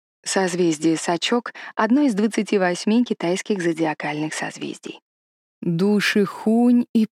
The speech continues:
По освободятся от созвездий, достигнув неба и земли.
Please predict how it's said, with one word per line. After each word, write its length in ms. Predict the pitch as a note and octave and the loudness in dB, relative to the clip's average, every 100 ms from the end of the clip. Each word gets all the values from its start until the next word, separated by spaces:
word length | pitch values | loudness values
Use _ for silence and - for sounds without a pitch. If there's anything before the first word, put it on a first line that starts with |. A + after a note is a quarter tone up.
| - | 0
По 480 | A#3 A#3 G3+ D#3+ - | 2 4 2 0 -2
освободятся 1000 | F#3+ - F#3 F3 F3 F3+ E3+ F3+ E3+ - | -4 -4 -2 0 0 0 0 0 -2 -2
от 100 | E3 | -4
созвездий, 840 | - F3 E3 E3 G3 F#3+ D#3 E3+ E3 | -2 -4 -2 0 2 2 2 0 0
достигнув 1000 | D#3 F#3 F#3+ - A3 A#3 G3 G3+ G3+ - | 2 0 -2 0 2 4 4 2 2 2
неба 760 | G3 G3 G#3 A3 A#3 G#3 G#3+ | 4 4 4 2 2 0 0
и 220 | G#3 G#3 | 0 0
земли. 720 | F#3 D#3+ F3+ E3+ D#3+ F#3 D#3 | 0 0 0 2 2 0 -2